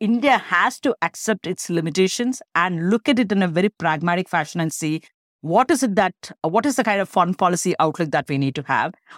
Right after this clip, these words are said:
What is the kind of, what are the national security threats, challenges that are coming about? If China is number one problem, who are those partners, security partners, strategic partners who are going to be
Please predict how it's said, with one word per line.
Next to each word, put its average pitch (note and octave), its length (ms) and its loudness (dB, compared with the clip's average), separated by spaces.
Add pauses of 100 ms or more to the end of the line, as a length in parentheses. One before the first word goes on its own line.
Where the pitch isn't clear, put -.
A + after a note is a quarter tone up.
What G3+ 200 0
is D#4 120 0
the B3+ 80 0
kind G3+ 180 0
of, E3+ 100 -6
what F3+ 160 0
are A3+ 40 -2
the A3 100 2
national F#3+ 320 0
security F#3 320 -2
threats, - 580 -6
challenges E3 460 0
that D3+ 140 0
are C#3+ 80 -2
coming D3 280 -2
about? A#2+ 380 0 (320)
If F#3 260 0 (160)
China G#3+ 360 2
is F#3 240 0
number E3+ 260 2
one F3 220 2
problem, C3+ 520 0
who B3 140 4
are C4+ 140 6
those A3 260 4
partners, E3 540 0
security F#3 300 0
partners, D3+ 440 0
strategic E3 400 -2
partners D3+ 440 0
who E3 100 0
are D#3+ 100 2
going F#3+ 240 2
to A3+ 80 4
be G3+ 180 2